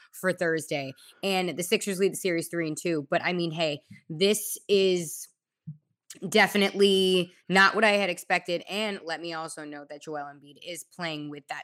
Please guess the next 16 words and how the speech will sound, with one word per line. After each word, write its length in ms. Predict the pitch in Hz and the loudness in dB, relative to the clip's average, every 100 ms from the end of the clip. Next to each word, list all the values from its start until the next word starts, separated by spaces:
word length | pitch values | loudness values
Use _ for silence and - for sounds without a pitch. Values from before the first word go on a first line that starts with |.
| _ | _
torn 360 | - 185 175 170 | -8 -4 -4 -4
thi-, 180 | 170 - - | -6 -6 0
uh, 180 | 160 | 0
ligament 460 | 156 175 170 165 156 | 0 -2 -2 -4 -6
in 80 | 156 | -8
his 140 | 147 | -10
thumb, 460 | - 202 202 196 190 _ _ | 0 4 4 2 -4 _ _
which 360 | 180 180 - - _ | -6 -6 -6 -16 _
he's 180 | 190 | -10
pushing 380 | 170 196 175 170 | -4 -4 -2 -2
off 180 | 156 151 | -4 -4
surgery 380 | - 170 156 151 | -4 -4 -2 -6
until 160 | 156 | -6
the 80 | 160 | -2
offseason. 560 | 156 147 - 147 147 147 | 0 -2 -4 -8 -8 -4
But 160 | 151 | -6